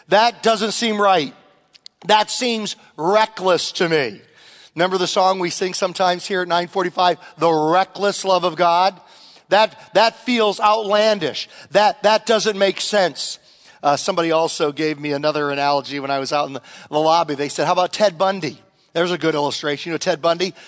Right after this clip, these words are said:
mur-, he confessed to killing thirty people, and there's probably way more that he murdered.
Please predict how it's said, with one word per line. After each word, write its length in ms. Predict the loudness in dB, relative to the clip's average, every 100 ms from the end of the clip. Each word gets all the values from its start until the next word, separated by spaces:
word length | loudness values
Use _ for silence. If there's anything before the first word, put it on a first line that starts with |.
| -20 -14
mur-, 220 | -4 -2
he 160 | -2 -6
confessed 640 | -8 -10 0 0 2 -4
to 80 | -10
killing 340 | -4 -4 -4 -8
thirty 520 | -8 -4 -4 -4 -8
people, 540 | -6 -8 -8 -14 -18 _ _ -10 -2
and 120 | 0
there's 140 | -2
probably 340 | 0 0 0 -4
way 280 | -4 -4 -2
more 340 | -2 -2 -2
that 140 | -4
he 100 | -4
murdered. 380 | -2 -2 -4 -8